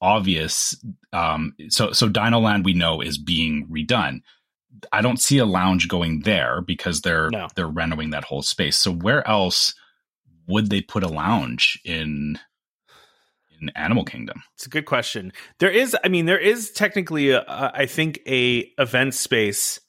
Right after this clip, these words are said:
Speaker 2: that is over by Dinosaur that is unused, I think.
Speaker 1: Okay.
Speaker 2: But to your point, that, that they're gonna tear up that whole area in the next couple of years here, right? I mean, we, we don't know that for sure, but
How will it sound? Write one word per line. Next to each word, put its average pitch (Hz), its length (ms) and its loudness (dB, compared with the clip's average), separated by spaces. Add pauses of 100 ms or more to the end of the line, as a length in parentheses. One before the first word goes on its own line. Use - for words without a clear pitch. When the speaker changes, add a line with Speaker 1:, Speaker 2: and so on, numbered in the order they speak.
(640)
Speaker 2:
that 127 220 2
is 127 200 2
over 131 320 2
by 117 200 4
Dinosaur 104 680 0 (160)
that 107 140 2
is 101 200 0
unused, 98 600 -6 (120)
I 117 100 0
think. 107 380 -2
Speaker 1:
Okay. 92 320 0 (720)
Speaker 2:
But 135 380 0 (420)
to 156 120 4
your 127 140 6
point, 120 460 2 (640)
that, 139 220 0
that 139 340 0
they're 151 120 4
gonna 143 200 2
tear 143 320 2
up 120 120 0
that 123 140 6
whole 127 180 4
area 127 420 6
in 110 60 0
the 113 80 0
next 117 220 0
couple 104 200 -2
of 110 60 0
years 135 220 4
here, 92 220 -2
right? 113 200 2
I 135 60 4
mean, 131 380 2
we, 143 180 0
we 147 120 0
don't 139 160 2
know 127 100 2
that 113 160 2
for 117 100 -10
sure, 101 240 -2
but 95 160 -4